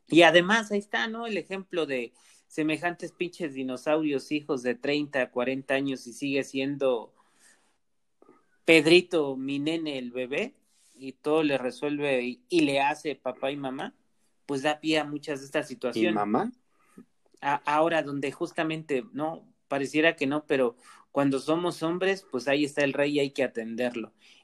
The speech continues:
Speaker 1: Y si es una mujer, pues no estés de huevón echada.
Speaker 2: Eso que ni qué, porque eso se ve en muchísimas familias,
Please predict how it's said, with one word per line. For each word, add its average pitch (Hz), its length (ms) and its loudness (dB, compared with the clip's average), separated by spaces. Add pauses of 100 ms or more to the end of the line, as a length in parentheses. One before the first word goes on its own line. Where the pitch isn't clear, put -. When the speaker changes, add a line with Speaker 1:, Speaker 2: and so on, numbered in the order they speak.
(100)
Speaker 1:
Y 127 320 0
si 135 220 0
es 143 120 -4
una 143 320 2
mujer, 127 480 0
pues - 240 -14
no 131 80 0
estés 135 280 2
de 131 80 6
huevón 120 380 0
echada. - 480 -6 (1400)
Speaker 2:
Eso 110 400 2
que 104 160 -4
ni 107 160 -6
qué, 151 180 -4
porque 143 300 2
eso 139 120 0
se 127 180 6
ve 120 100 4
en 123 80 4
muchísimas 117 640 0
familias, 107 640 -6